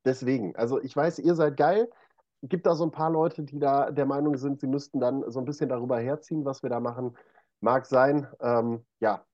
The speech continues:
wie gesagt, das einmal von meiner Seite wollte ich mir ein, ein bisschen Luft zu machen und, äh, jetzt können wir wieder nach vorne gucken und können mal alles so beleuchten, was so in der vergangenen Woche alles so passiert ist und, äh, was so Ambach gewesen ist.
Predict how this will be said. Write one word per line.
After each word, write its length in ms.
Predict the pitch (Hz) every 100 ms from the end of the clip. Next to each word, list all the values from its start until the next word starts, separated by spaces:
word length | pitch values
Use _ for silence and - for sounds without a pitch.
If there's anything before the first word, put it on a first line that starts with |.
| -
wie 200 | 113 110
gesagt, 440 | 123 107 101 - 117
das 240 | 120 131 -
einmal 440 | 127 131 123 120
von 180 | - 113
meiner 240 | 117 131
Seite 260 | 117 120 117
wollte 160 | 110 117
ich 60 |
mir 80 | 117
ein, 240 | 113 107 -
ein 160 | 117 107
bisschen 260 | 123 113
Luft 240 | 127 135 -
zu 100 | 127
machen 460 | 113 113 123 113
und, 440 | 113 104 104 101 -
äh, 280 | 104 98 92 - - - -
jetzt 180 | 117 113
können 140 | 151
wir 100 | 170
wieder 160 | 135 131
nach 140 | 120
vorne 280 | - 143 190 180
gucken 340 | 180 180 165
und 220 | - 127
können 200 | 135 139
mal 140 | 131 117
alles 260 | 123 135
so 100 | 123
beleuchten, 460 | 110 101 110 - 110
was 180 | 104 -
so 220 | 110 113
in 140 | 110
der 80 | 107
vergangenen 460 | 113 104 113 107 98
Woche 280 | 104 120
alles 200 | 113 107
so 80 | -
passiert 480 | - 113 - 147 180
ist 260 | 165 156 -
und, 460 | 117 120 120 -
äh, 280 | 104 104 101
was 180 | 101 -
so 120 | -
Ambach 320 | 110 127 117
gewesen 420 | 117 95 92 92
ist. 280 | 92 90 -